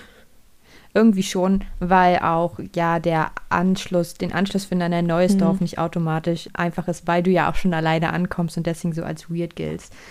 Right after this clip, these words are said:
Speaker 1: Und das finde ich
Speaker 2: Genau.
Speaker 1: halt eh so, dass, das ist, glaub ich, eigentlich auch bis heute so, dass al-, also so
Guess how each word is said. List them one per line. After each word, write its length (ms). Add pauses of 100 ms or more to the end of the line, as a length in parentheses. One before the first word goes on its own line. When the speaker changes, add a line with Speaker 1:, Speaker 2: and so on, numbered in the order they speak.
(140)
Speaker 1:
Und 120
das 80
finde 180
ich 60
Speaker 2:
Genau. 80
Speaker 1:
halt 160
eh 140
so, 200 (380)
dass, 300
das 200
ist, 120
glaub 160
ich, 120
eigentlich 300
auch 100
bis 220
heute 280
so, 300 (540)
dass 480 (500)
al-, 240 (380)
also 240
so 180